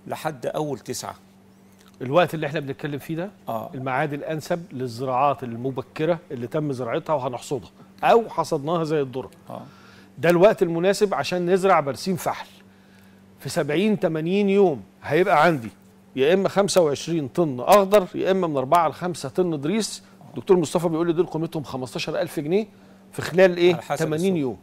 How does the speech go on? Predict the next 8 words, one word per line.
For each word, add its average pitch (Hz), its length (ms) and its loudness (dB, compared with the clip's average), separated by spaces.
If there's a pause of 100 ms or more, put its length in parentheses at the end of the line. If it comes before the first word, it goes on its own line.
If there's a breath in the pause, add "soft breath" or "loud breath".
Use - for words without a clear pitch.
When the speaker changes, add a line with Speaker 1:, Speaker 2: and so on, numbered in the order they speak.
Speaker 1:
تمانين 127 400 -10
يوم، 113 160 -8
وبينظف 160 540 -4
الأرض. 160 260 -8 (160)
Speaker 2:
وبينظف 160 360 0
Speaker 1:
وبيضيف 185 280 0
Speaker 2:
الأرض. 214 180 4 (320)
Speaker 1:
للأرض، 143 480 -6